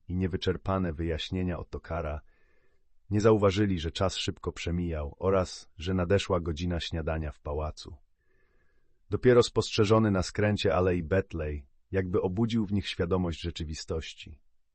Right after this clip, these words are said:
„Kto to jest?” zapytała Gizela, przyglądając się nieznajomej postaci.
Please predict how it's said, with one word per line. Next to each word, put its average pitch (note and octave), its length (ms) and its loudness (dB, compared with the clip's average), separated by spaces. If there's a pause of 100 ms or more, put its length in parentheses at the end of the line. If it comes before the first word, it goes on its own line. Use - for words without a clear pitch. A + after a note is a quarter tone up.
(880)
„Kto - 220 4
to A#2+ 160 4
jest?” - 560 4 (100)
zapytała F2 500 -2
Gizela, E2 440 -2
przyglądając F2 680 -2
się - 120 -4
nieznajomej E2 560 -4
postaci. - 680 -10